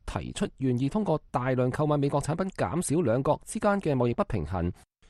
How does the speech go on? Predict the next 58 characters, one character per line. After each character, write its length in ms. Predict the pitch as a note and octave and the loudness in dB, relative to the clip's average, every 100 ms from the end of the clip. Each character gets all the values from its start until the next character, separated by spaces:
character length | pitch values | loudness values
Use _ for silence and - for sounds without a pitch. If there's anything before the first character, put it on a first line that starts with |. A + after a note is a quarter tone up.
| - - | -20 -2
美 180 | A#2+ A2+ | 4 6
國 120 | A#2 | 8
國 160 | A#2 | 8
會 160 | G#2+ B2 | 6 6
共 160 | C3 G2 | 6 4
和 140 | E2+ | 4
黨 180 | F2+ A2+ | 4 2
資 160 | C#3+ C3+ | 2 2
深 140 | C#3 | 4
議 260 | C3+ F#2+ G#2 | 4 4 4
員 200 | G2 D2+ | 2 2
雖 200 | - D3 | 2 4
然 120 | G2 | 4
肯 380 | D2+ - G2 C3+ | 0 0 2 4
定 220 | C3+ G#2 | 4 2
中 240 | G2 C#3 C3+ | 2 0 4
國 180 | B2 | 4
立 100 | G#2 G2+ | 4 2
法 180 | - A#2 | 2 0
保 100 | - | 4
護 220 | A#2+ C3 - | 4 4 4
外 120 | G2 | 2
國 160 | G2 A2 | 2 0
投 300 | - A2 C#2+ | 0 0 0
資 260 | - D3+ D3 - | 0 0 0 -2
係 200 | - A2 | 0 0
走 200 | G#2 A#2 | 2 4
向 220 | C#3+ B2+ B2 - - | 6 4 2 -6 0
正 320 | G3+ F3 D#3+ | 4 4 4
確 140 | D#3+ | 2
嘅 60 | E3 | 2
方 240 | - F#3 | 4 6
向 160 | D#3+ D#3+ | 6 6
上， 320 | D3 B2 C3 - - - | 6 6 6 2 -8 0
但 220 | A#2+ G#2+ | 4 4
指 180 | G2+ - | 2 0
出 120 | A2 | 2
啊， 120 | F#2+ D2 - - | 2 0 -8 -14
習 120 | - E2+ | -4 -2
近 120 | G2+ | 0
平 200 | F#2+ F#2 D2 | 0 0 0
必 80 | G#3+ | 0
須 240 | - G#3 F#3+ | 4 4 4
承 220 | - E2+ F#2 | 2 2 4
認 200 | A2 G#2+ - - - - | 4 2 -4 -20 -20 2
盜 220 | D#3 D#3 | 6 6
竊 200 | D3 F3 - | 4 0 -2
知 160 | - | 0
識 120 | A#3 A#3+ | 2 0
產 440 | - B2 F#2+ E3+ | -2 -2 2 2
權 320 | - A2 D2 - - - - - | 2 2 2 -4 -14 -20 -20 -8
先 280 | - A3+ | 2 4
至 120 | G#3 D#3 | 4 4
係 280 | B2 A2+ - | 4 4 0
核 140 | - B2 | 0 0
心 260 | - - | 4 4
問 280 | A3 D#3 G#2 | 6 6 4
題， 320 | G#2 G#2+ C#2 | 4 2 0